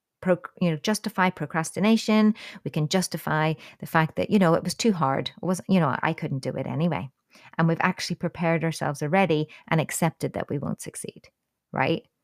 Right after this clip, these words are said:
Anyone do that one? I mean, that one I see time and time again. You know, "Who am I to achieve this thing? I won't get it anyway. People like me don't get it. You know, it's only people like them, people who have X, Y, and Z."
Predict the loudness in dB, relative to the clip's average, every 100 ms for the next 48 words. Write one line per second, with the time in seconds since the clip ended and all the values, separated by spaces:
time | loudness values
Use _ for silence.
0 | _ _ _ _ 2 6 6 6 4 0
1 | 0 0 0 0 _ _ -4 -2 0 2
2 | 0 0 0 -2 -4 -8 -6 -4 -4 -8
3 | -2 0 0 -2 -4 -4 -4 -6 -8 -8
4 | -10 _ _ _ -6 -2 0 0 4 6
5 | 6 6 4 2 -2 -6 -6 -6 -6 -4
6 | -6 -8 -10 -8 -8 -12 -14 -2 2 4
7 | 4 2 0 0 -2 -2 -2 -6 -8 -14
8 | _ _ _ _ -6 -2 0 2 2 2
9 | 0 0 -2 0 -2 -2 -6 -10 _ _
10 | _ _ _ -2 2 2 2 2 4 2
11 | 2 0 0 0 -2 0 0 0 -2 -4
12 | -2 0 2 0 -2 -12 -20 -4 0 2
13 | 0 -4 -4 -4 -2 -2 -2 -4